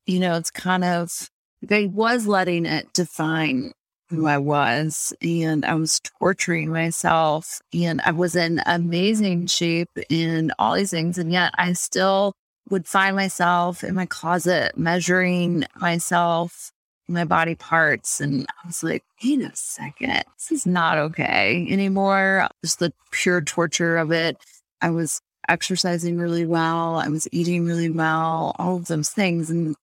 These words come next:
yeah, so I just couldn't take it anymore. And so in general, if I think about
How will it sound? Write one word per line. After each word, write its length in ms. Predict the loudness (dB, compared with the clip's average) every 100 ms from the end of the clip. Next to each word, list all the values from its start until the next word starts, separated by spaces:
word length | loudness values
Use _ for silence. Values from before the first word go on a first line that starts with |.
| _ _ _ _
yeah, 160 | -2
so 160 | 0 0
I 40 | 0
just 140 | 0
couldn't 200 | -2 0
take 260 | -2 0 0
it 200 | 0 0
anymore. 480 | 0 0 0 0 0
And 160 | -2
so 380 | 0 0 0 -4 -12 _ -2
in 220 | 0 2
general, 680 | 2 2 2 2 2 2 0 0
if 160 | 0
I 140 | 2 2
think 240 | 2 0
about 560 | 2 2 4 2 -2